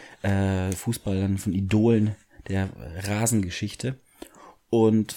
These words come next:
ich bin mir ziemlich sicher, dass da ein paar dabei sein werden auf einem von unseren beiden Listen.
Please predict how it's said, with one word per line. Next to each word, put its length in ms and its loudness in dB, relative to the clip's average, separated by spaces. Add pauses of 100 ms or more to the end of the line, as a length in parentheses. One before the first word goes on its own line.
(100)
ich 300 -10
bin 420 2
mir 180 4
ziemlich 220 0
sicher, 160 2
dass 160 0
da 220 -2
ein 260 -6
paar 300 -4
dabei 320 0
sein 200 0
werden 200 -2
auf 120 -10 (220)
einem 240 -4
von 140 -8
unseren 200 -4
beiden 260 -2
Listen. 440 0